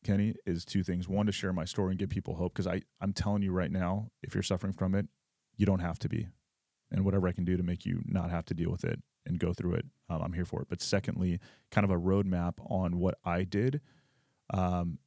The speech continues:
and, um, that maybe someone could try to implement and then, and then change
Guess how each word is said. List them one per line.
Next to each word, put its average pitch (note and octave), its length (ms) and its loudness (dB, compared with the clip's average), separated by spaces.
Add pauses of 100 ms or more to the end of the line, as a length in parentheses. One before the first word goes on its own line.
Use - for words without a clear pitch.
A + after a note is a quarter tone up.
and, F2 420 2
um, E2 420 -2 (240)
that F#2+ 140 0
maybe G2 220 0
someone F2+ 260 -2
could F#2 200 -8
try F2 140 0
to - 80 -4
implement G2+ 400 -2
and F#2+ 120 -2
then, F#2 260 -2 (460)
and G2+ 100 0
then F#2+ 200 -2 (160)
change F#2+ 500 0